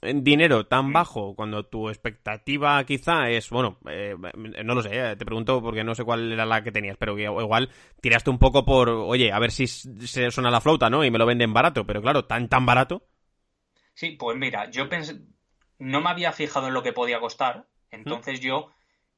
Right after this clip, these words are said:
Speaker 2: eh, iba un poco con la expectati-, expectativa de que no iba a ser excesivamente caro, pero tampoco tan barato. O sea, no pensaba que iba a tener que fichar por él, eh, pues,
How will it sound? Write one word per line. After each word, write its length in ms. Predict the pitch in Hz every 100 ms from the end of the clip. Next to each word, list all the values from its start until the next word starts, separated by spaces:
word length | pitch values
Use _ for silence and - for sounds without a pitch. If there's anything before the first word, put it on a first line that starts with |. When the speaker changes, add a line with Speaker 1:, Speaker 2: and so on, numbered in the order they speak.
| _
Speaker 2:
eh, 260 | 117 104 107
iba 180 | 113
un 100 | 123
poco 400 | 131 127 127 120
con 120 | - 123
la 80 |
expectati-, 640 | 117 - 117 120 120 131 _
expectativa 720 | 120 113 120 117 113 123 139
de 160 | 127 113
que 280 | 110 107 _ _ _ _ _ - _ _ _
no 400 | - 107 107 110
iba 100 | 120
a 60 | 120
ser 160 | 135
excesivamente 720 | 123 123 113 123 123 120 120 117
caro, 340 | 135 143 - _ _ _ _ _ _ _
pero 240 | - 101 104
tampoco 340 | 98 - 113
tan 140 | 117 110
barato. 320 | 98 123 98 -
O 20 | _
sea, 200 | 107 98
no 120 | 101
pensaba 460 | 113 107 117 113
que 80 | 113
iba 160 | 117 113
a 60 |
tener 260 | 113 113 110
que 100 | 110
fichar 440 | - 101 113 110
por 180 | - 110
él, 240 | 107 117 123
eh, 460 | 117 107 98 98 _ _ _ _
pues, 500 | - 98 - - -